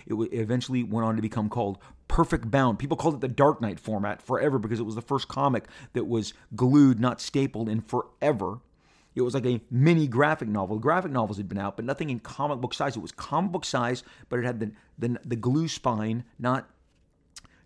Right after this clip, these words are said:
not, uh, staples. And what it eventually became called was the Perfect Bound. "Do you have anything that's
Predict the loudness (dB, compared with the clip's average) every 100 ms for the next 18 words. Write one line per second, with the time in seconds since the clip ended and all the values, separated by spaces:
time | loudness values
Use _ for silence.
0 | -4 -2 -2 -6 -4 -4 -4 -2 -2 -2
1 | -4 -10 -12 -18 _ _ _ -20 -8 -2
2 | -2 -2 -6 _ _ _ -4 -2 -2 -2
3 | -2 0 -2 -2 -4 -4 -4 -4 -4 -10
4 | _ -8 -6 -4 -6 -6 -2 -2 -2 -2
5 | -2 -4 -4 -4 -4 -4 -6